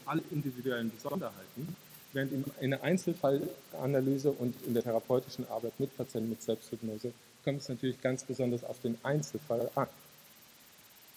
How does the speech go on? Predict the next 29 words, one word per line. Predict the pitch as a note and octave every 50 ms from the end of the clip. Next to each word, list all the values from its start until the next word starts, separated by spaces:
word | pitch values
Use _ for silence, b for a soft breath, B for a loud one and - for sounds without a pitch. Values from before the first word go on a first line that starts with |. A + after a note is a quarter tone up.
| - - - - -
Also | A#2+ C3
insofern | B2 - D3 C3 - D3 C3+ C#3 C#3 C3+ - - - - - - - - - - - - - - -
haben | C3 C3 C#3 C#3
wir | C3+ C3
da | C3+ C3+ C3+ C3+
zwar | - - C#3 B2+
eine | B2+ B2 B2 A2+
gute | - E3+ G3+ F#3+ F3+ D3 B2+
Möglichkeit | B2+ B2+ D#3 F3+ F3+ E3+ D3+ C#3+ - - C#3+ B2 - -
gehabt, | - A#2+ A#2 - -
das | C#3 C3 -
zu | - -
untersuchen, | B2+ A2+ G#2+ A#2+ A2 - B2 B2 B2+ - - F3 F#3+ F#3+ - - - - - - - -
wir | B2+ B2+ C3+
hatten | D3 D3 - E3+ E3
aber | C#3 C3 A#2+
große | - - A2+ C3 D3 D3 - C3
Probleme. | - - A2+ G#2+ A2 A2 A#2+ C#3+ D#3+ E3 E3 - - - - - - - - - -
Äh, | - B2 A#2 A2+
noch | A#2 A#2+ B2+ A#2+
bitte | - D3 C3 C#3 B2+ B2 B2 - - A#2+
ein | B2 B2
Dia | B2+ B2 A#2 G#2+
weiter, | A2 A2+ B2 B2+ - D#3
ist | D3+ D3 -
noch | B2+ A#2 A2+
ein | A2 G#2
weiteres | G#2 A2 A#2 A#2+ - C3+ B2+ -
Beispiel. | - - A#2 A#2 A#2+ - - D3 D3+ F3+ G#3